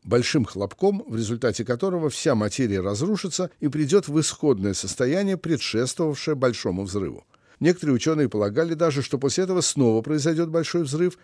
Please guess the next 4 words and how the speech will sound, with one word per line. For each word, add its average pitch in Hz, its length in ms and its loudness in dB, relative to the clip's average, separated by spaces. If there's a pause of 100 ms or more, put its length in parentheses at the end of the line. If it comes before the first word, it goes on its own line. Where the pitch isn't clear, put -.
и 160 200 2
цикл 135 420 0
расширения-сжатия 139 1120 2
повторится, 120 640 -2